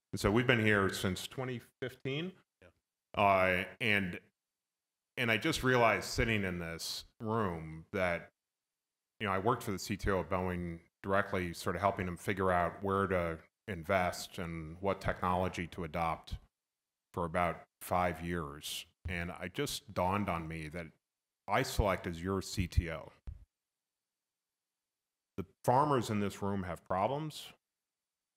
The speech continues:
Speaker 1: Uh, we can forecast different things for you, but in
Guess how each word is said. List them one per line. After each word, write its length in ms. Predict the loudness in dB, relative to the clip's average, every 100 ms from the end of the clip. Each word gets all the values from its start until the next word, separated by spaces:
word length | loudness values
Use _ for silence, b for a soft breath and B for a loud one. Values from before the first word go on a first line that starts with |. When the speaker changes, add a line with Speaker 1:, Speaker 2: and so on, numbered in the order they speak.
| _ _ _ _ _ -2
Speaker 1:
Uh, 280 | 2 4 2
we 120 | 0 -2
can 180 | -2
forecast 960 | -4 -2 0 0 2 2 2 -2 -8 -12 _ _ _ _
different 320 | -2 0 -2
things 320 | 0 2 2
for 340 | -2 0 2 2
you, 380 | 2 2 0 -4 -10 -16 -20 _ _ _ _ _ _ _ _ _ 4
but 280 | 4 4 -4
in 240 | -2 0